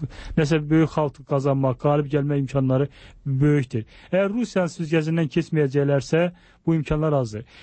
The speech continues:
Düzdür, məsələn, bunu, belə bir faktı da etiraf etmək lazımdır ki,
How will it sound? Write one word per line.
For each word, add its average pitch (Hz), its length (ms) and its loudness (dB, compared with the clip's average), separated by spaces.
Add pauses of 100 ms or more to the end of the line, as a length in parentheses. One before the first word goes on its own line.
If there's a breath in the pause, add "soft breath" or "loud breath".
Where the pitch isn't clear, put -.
(180 loud breath)
Düzdür, 254 380 2
məsələn, 170 400 -2
bunu, 196 160 0
belə 214 200 2
bir 196 120 -4
faktı 175 300 -2
da 180 60 2
etiraf 143 280 0
etmək 139 300 0
lazımdır 131 420 2
ki, 185 140 0